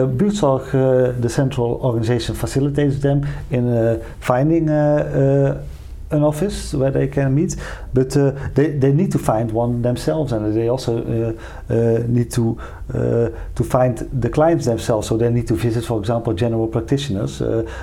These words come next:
and, and tell the, the, the doctors that they are there and that they can take care of the people in the neighborhood. So they need to organize and, and do things, uh, yeah, and they, they need to love to do that. So the, the, it's also a personality trait,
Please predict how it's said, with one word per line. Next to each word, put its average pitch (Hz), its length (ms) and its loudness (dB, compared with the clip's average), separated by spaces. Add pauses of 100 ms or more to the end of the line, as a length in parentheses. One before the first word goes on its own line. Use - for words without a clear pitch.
(120)
and, 120 220 0
and 123 220 -2
tell 123 180 4
the, 110 280 2
the, 110 260 -2
the 117 160 -2
doctors 113 380 -2
that 113 160 0
they 110 200 2
are 113 140 0
there 147 320 2
and 117 120 0
that 104 140 0
they 107 160 0
can 107 320 -4
take 113 220 0
care 120 180 0
of 117 80 -2
the 117 80 -2
people 135 240 0
in 127 80 2
the 139 80 2
neighborhood. 104 480 2 (360)
So 156 140 2
they 160 160 6
need 175 200 0
to 160 140 2
organize 156 680 2
and, 131 340 0
and 127 220 2
do 151 260 2
things, 139 340 0 (380)
uh, 131 580 2 (300)
yeah, 151 340 2 (160)
and 143 300 2
they, 156 140 4
they 147 200 2
need 151 180 2
to 208 60 2
love - 340 -2
to 113 100 0
do 98 160 -2
that. 92 220 -4
So 123 200 0
the, 123 120 -2
the, 127 600 -4
it's 117 140 -2
also 135 360 0
a 127 120 -4
personality 117 680 -2
trait, - 420 -6